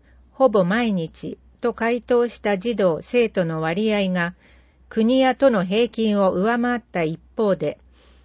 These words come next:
家庭での使用方法や教員の指導力向上などの課題がある。今後、令和七年十二月に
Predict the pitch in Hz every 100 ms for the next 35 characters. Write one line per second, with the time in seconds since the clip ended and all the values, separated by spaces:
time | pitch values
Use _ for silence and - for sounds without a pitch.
0 | _ _ - 202 277 277 269 233 196 -
1 | 214 247 247 262 240 226 185 170 151 151
2 | 156 _ _ - - 254 262 262 247 226
3 | 226 214 220 202 269 233 180 180 - 226
4 | 240 220 247 233 233 208 180 160 - 175
5 | 208 202 190 175 160 131 - _ _ _
6 | _ _ _ _ _ _ _ _ _ _
7 | _ _ _ - 247 247 240 214 190 -
8 | _ - 214 277 247 180 180 - 254 220
9 | 175 151 147 220 233 233 214 214 208 196
10 | 180